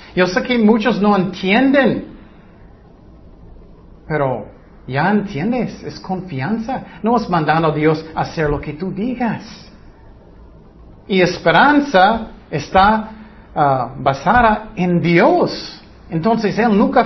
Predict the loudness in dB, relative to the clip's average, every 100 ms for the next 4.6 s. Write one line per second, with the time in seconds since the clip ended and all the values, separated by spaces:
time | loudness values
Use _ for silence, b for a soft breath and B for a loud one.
0 | 2 2 2 2 0 -2 -8 B B B
1 | B 2 4 4 4 2 2 0 0 0
2 | 2 0 0 -2 2 2 2 2 2 2
3 | 0 0 -2 -4 0 2 2 0 0 0
4 | 0 0 0 0 -2